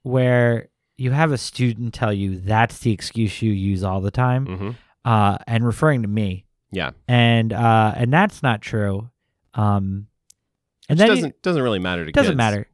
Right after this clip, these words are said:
Speaker 2: Yeah.
Speaker 1: Uh, and
Speaker 2: They
Speaker 1: then
Speaker 2: don't care about
Speaker 1: I
Speaker 2: what's
Speaker 1: wanted
Speaker 2: true.
Speaker 1: to leave work at two o'clock on Thursday,
Speaker 2: Mm-hmm.
Speaker 1: but then I got,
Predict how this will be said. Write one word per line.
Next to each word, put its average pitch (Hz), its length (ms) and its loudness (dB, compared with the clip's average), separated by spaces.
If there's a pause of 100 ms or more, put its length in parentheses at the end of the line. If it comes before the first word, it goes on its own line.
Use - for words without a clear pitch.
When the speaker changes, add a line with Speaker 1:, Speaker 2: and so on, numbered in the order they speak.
Speaker 2:
Yeah. - 120 -2 (160)
Speaker 1:
Uh, 185 80 4
and 208 140 2
Speaker 2:
They 226 60 6
Speaker 1:
then 233 80 6
Speaker 2:
don't - 100 -2
care 101 140 0
about 90 180 -4
Speaker 1:
I 170 40 4
Speaker 2:
what's 196 80 2
Speaker 1:
wanted 269 200 0
Speaker 2:
true. 202 80 -2
Speaker 1:
to 175 60 0
leave 139 440 2
work 107 480 0 (200)
at 110 160 -10
two 123 260 0
o'clock 104 500 0
on 123 180 0
Thursday, 151 600 0
Speaker 2:
Mm-hmm. 87 220 -10 (280)
Speaker 1:
but 123 180 2
then 131 180 2
I 127 100 -2
got, 123 420 0